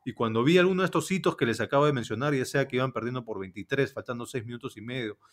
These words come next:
o que iban par-, perdiendo por dieciséis, faltando un minuto, o que el reloj estaba en cero y era un, y era un Hail Mary, yo apagué el televisor y me fui y dije, "Ya fue". Y luego regresé a ver que, bueno,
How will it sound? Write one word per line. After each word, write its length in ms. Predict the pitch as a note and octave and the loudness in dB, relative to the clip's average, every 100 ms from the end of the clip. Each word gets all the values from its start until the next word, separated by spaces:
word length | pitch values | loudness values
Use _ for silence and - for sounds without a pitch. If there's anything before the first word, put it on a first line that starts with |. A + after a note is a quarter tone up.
| _ | _
o 140 | - A#2+ | -10 0
que 80 | C3 | 4
iban 200 | D3 D3 | 4 6
par-, 280 | A#2+ C#3 | 2 2
perdiendo 360 | - A#2+ C#3+ D3+ | -2 2 2 2
por 140 | C3+ | 0
dieciséis, 640 | A2+ G#2+ A2 G#2+ E3 D3+ - | -2 -2 -2 -2 2 2 0
faltando 320 | G2 C3+ C#3 | -6 -4 -2
un 80 | C#3+ | -2
minuto, 460 | C3 D#3 D#3 - - _ _ | -2 -4 -4 -8 -12 _ _
o 140 | C#3 | 0
que 80 | D3 | 4
el 60 | C3+ | 6
reloj 260 | D#3+ F3 | 6 6
estaba 260 | F3 F#3+ F3+ | 4 6 6
en 80 | E3 | 6
cero 420 | G3 G3+ G3+ D3 | 8 8 8 8
y 140 | B2+ | 4
era 160 | D3+ D#3+ | 4 2
un, 400 | D#3+ D#3+ D#3 C#3+ _ _ _ | 2 -2 -4 -10 _ _ _
y 100 | C3+ | 2
era 100 | D3 | 2
un 120 | D3+ D#3+ | 2 2
Hail 180 | D3+ | 2
Mary, 340 | D3+ D#3 G3+ - _ - | 2 2 0 -4 _ 2
yo 120 | D#3 F#3 C#3+ | 4 4 2
apagué 360 | - A2+ C#3 | 0 4 6
el 120 | E3+ | 4
televisor 480 | F3 D#3 A2 B2+ D#3+ | 4 4 2 2 2
y 20 | |
me 140 | C#3+ G2+ | 2 0
fui 220 | - E3+ | 4 4
y 40 | |
dije, 200 | C3 C#3+ | 4 2
"Ya 100 | B2+ | -2
fue". 360 | A#2+ D3+ C3+ - _ _ _ | 0 0 0 -2 _ _ _
Y 60 | A2 | -4
luego 160 | A#2+ | 0
regresé 380 | B2+ A#2+ G#2 D#3+ | 2 2 0 2
a 40 | D3+ | 4
ver 220 | C3+ C#3 | 4 2
que, 120 | A2 | -2
bueno, 360 | A2+ A2+ F#2+ | 0 0 -2